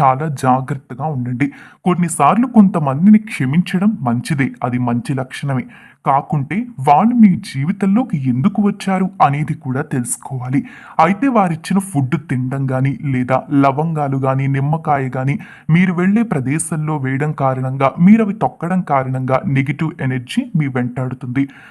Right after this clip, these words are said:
మీరు చేయాలి అనుకున్న పనులన్నీ కూడా సక్సెస్ అవ్వకుండా ఆగిపోతాయి.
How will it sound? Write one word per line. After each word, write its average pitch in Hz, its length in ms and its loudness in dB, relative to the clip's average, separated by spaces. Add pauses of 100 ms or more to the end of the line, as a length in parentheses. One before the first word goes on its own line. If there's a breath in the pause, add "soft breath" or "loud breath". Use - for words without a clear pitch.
(140 loud breath)
మీరు 208 340 2
చేయాలి 190 360 0
అనుకున్న 180 280 0
పనులన్నీ 156 600 -2
కూడా 165 220 -2
సక్సెస్ 226 580 -4
అవ్వకుండా 135 480 -2
ఆగిపోతాయి. 131 800 -2